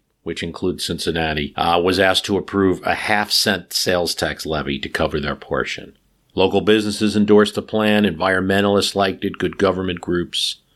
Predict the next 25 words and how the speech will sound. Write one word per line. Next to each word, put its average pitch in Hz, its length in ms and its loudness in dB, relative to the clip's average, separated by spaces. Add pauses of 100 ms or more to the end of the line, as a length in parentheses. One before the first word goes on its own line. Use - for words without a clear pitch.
(140)
While 107 220 2
there 107 120 4
was 107 140 2
a 110 60 6
lot 104 460 0
of 123 180 -6
promotion 123 560 2
for 104 160 0
Metro 95 420 0
Moves 90 360 0
in 87 120 -4
two 95 200 -2
thousand 85 440 0
two, 76 360 0 (220)
Hamilton 101 420 0
County 101 280 0
residents 90 500 0
rejected 87 580 0
it 80 200 -4 (220)
on 87 100 -8
a 85 60 -8
two-to-one 82 640 0
vote, 73 320 -2
with - 140 -6
over 92 320 0